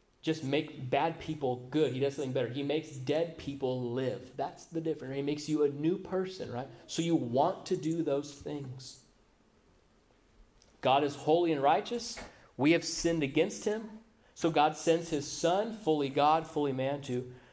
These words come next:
to live a perfect life for you. The life that you should be living, but Jesus lived for you, right? That's the gospel. He never sinned. He always obeyed. Because God, if you, if you just read verse six again, your walk, what you say, what you do, what you practice,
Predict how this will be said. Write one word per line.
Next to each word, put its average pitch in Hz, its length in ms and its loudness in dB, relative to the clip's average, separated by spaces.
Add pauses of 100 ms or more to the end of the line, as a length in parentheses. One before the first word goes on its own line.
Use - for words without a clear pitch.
to 175 120 4
live 170 380 4
a 170 140 2
perfect 175 420 0
life 143 240 2
for 185 140 -2
you. 156 60 -2
The 151 60 0
life 151 200 4
that 151 180 -2
you 175 180 -2
should 208 260 2
be 214 120 -4
living, 196 320 2
but 160 220 0
Jesus 165 600 -2
lived 127 320 -2
for 175 320 0
you, 123 80 0
right? 127 80 0
That's 131 200 -2
the 165 100 0
gospel. 165 480 -2 (600)
He 151 140 0
never 160 300 4
sinned. 139 400 -2
He 151 120 -2
always 151 440 4
obeyed. 143 560 0 (960)
Because 165 340 6
God, 165 300 8
if 160 220 0
you, 170 120 -6
if 165 60 -4
you 180 120 -2
just 185 140 -6
read 160 220 4
verse 165 240 4
six - 300 2
again, 123 300 -2 (520)
your 135 180 4
walk, 147 560 8
what 156 180 6
you 131 140 -2
say, 185 480 4
what 156 300 6
you 131 180 -2
do, 151 360 2
what 165 180 6
you 139 100 -2
practice, 208 760 0